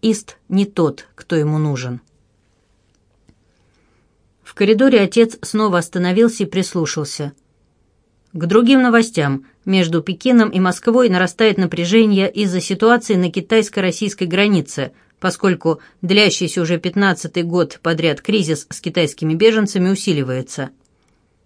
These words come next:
Пора действовать. Отец двинулся по коридору в сторону трёх спален. Две двери были закрыты, одна, за которой находилась главная спальня, приоткрыта.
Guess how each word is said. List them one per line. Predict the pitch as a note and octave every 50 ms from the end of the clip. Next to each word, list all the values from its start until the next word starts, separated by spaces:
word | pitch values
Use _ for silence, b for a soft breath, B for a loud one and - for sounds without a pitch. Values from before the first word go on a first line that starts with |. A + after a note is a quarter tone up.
| _ _ _ _ _ _ _ _
Пора | - D#3+ E3+ F3
действовать. | E3+ E3 F#3+ F3 C#3+ - - D3+ C3 C3 B2 - - - _ _ _ _ _ _ _ _ _ _ _ _ _ - _
Отец | - F3+ E3+ - G#3+ G3+ G3+ -
двинулся | E3+ E3 F#3 F#3+ F#3 E3+ E3 - E3+
по | - D#3+
коридору | C#3+ E3+ F3 F3+ F3+ G#3+ G#3 F#3+
в | E3+ -
сторону | - - F#3+ F#3 F3+ F3 F3+ E3+
трёх | - E3+ E3+ E3+ -
спален. | - - - F#3+ E3 C#3 C3 B2+ B2+ A#2+ - b b b b b _ _ _
Две | G#3 E3+ D#3+ F3 F3 E3+ E3
двери | D#3 D#3+ E3+ E3 D#3+ D3+
были | D3+ D#3 D3+ C#3+
закрыты, | C3+ C#3+ C#3 C#3 - F3 G3 G3+ G3+ - F3 E3+ D#3+ b b b b b b b b
одна, | - D#3+ E3 D#3+ F#3 G3 G3+ G#3 G3+ F3
за | F3 E3
которой | - F3 F3 - A3 A3 G3+ F3
находилась | E3 - - E3+ E3+ D#3+ F#3 F3+ E3+ E3 D#3 -
главная | - C3+ F3 F3+ F3+ E3 D3+ D3 C#3 C3+
спальня, | C#3 - - F#3+ F#3+ F#3+ F3+ F3 E3+ E3
приоткрыта. | - - F3 F3+ F3+ - - - D#3 C#3+ B2+ - B2+ A#2+ A#2